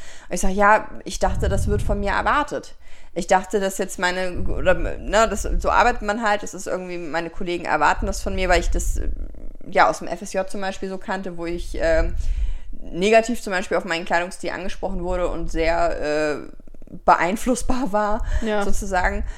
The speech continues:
Speaker 1: Ähm, ja, und jedenfalls, äh, sagte er dann nur zu mir, „Ja, aber warum tust du das denn?“ Ich sag, „Ja, ne, dam-, hier, damit die mich halt nicht irgendwie sexualisieren oder irgendwas.“ Und er sagt, „Ja,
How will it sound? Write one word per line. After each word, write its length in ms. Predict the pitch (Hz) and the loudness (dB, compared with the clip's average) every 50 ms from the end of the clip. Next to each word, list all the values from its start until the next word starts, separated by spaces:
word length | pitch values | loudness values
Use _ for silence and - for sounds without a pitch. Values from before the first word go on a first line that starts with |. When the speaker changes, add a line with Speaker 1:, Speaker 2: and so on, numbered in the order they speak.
| - - - - - - | -10 -14 -14 -10 -2 2
Speaker 1:
Ähm, 480 | - 202 196 196 190 185 190 190 185 190 - - - - - - - - - - - - - - - - - | 6 6 8 6 6 4 0 -6 -6 -8 -10 -12 -12 -14 -18 -18 -16 -16 -16 -16 -16 -18 -16 -14 -14 -8 0
ja, 280 | 185 208 190 - - - | 4 4 4 4 2 -2
und 160 | 190 202 190 | -4 -4 -4
jedenfalls, 520 | 214 220 226 233 262 226 214 208 - - | -4 -4 -4 0 0 0 0 0 -2 -4
äh, 160 | - - 208 | 0 0 0
sagte 260 | 208 208 208 - - - | 2 0 -2 -2 -2 -2
er 120 | - 202 | -2 -2
dann 580 | 208 214 220 214 208 196 113 - - 62 50 - - - - | -2 -4 -6 -6 -8 -10 -12 -14 -16 -16 -18 -18 -16 -16 -12
nur 240 | - 214 220 220 214 | -8 -6 -6 -6 -6
zu 120 | - 220 | -8 -6
mir, 120 | 220 214 202 | -6 -4 -2
„Ja, 200 | 196 196 208 208 | 2 2 4 4
aber 280 | 160 185 196 190 185 - - - - - - - - - - - - - - | 4 4 4 2 2 -2 -8 -12 -12 -12 -12 -12 -14 -16 -14 -14 -12 -12 -12
warum 360 | - 190 185 190 190 214 220 220 | -6 0 2 2 2 2 0 -4
tust 260 | - 320 349 - - | -4 -6 -6 -6 -6
du 60 | 269 | -6
das 220 | 208 147 - - | -4 -4 -6 -6
denn?“ 160 | - 156 147 151 | -6 -8 -8 -8
Ich 120 | 160 - | -8 -10
sag, 120 | - 196 | -8 -8
„Ja, 220 | 196 196 196 196 196 | -4 -2 -2 -2 -2
ne, 380 | 196 - - - 202 220 240 | -4 -6 -6 -4 -2 -2 0
dam-, 260 | 226 208 190 196 - 196 - | 0 -2 -2 -2 -4 -6 -4
hier, 300 | - - 226 214 208 - - - - - - - - - - | -4 -2 -2 -2 -2 -4 -4 -8 -10 -10 -8 -8 -8 -6 -6
damit 360 | - - 208 196 190 202 196 - | -6 -2 -2 -2 -2 -2 -4 -4
die 100 | 208 202 | -2 -2
mich 260 | 196 196 196 196 - | -2 0 4 4 6
halt 160 | 208 202 180 180 | 6 4 2 0
nicht 140 | 196 202 226 | -2 -2 -2
irgendwie 240 | - 196 196 190 | -2 -4 -4 -6
sexualisieren 760 | 190 - 202 190 - - 190 190 196 190 196 247 311 370 320 175 | -8 -6 -8 -8 -6 -6 -6 -6 -6 -4 -2 0 0 0 0 -2
oder 180 | 175 170 - | -2 -4 -4
irgendwas.“ 260 | - - - - - | -6 -6 -8 -8 -8
Und 80 | - - | -8 -8
er 100 | 202 - 101 | -6 -6 -6
sagt, 180 | - 190 - | -8 -8 -4
„Ja, 280 | 220 226 240 226 220 285 | 0 0 2 2 2 0